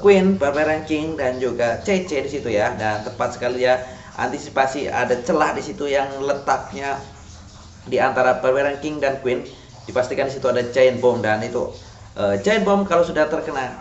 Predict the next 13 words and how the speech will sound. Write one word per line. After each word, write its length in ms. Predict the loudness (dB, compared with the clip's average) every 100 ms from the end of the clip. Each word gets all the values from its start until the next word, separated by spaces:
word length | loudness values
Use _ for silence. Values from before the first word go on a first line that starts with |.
| -2
oleh 240 | -2 0
Golem 320 | 4 6 6
ataupun 400 | 2 -4 -4 0
Barbarian 320 | 4 4 2
King 320 | 0 -2 -4 -2
dan 320 | 0 -2 -4 -10
artinya, 1200 | -10 -10 -12 -14 -4 0 0 0 2 4 4 2 -2
artinya 960 | -6 -6 -6 -4 -2 0 2 4 4 2 -6 2
Hog 200 | 4 4
Rider 320 | 2 0 0
aman 600 | -2 -2 -2 -2 -2 -4
dan 600 | -2 0 2 0 -2 -4
wow, 600 | -2 -2 2 4 4 2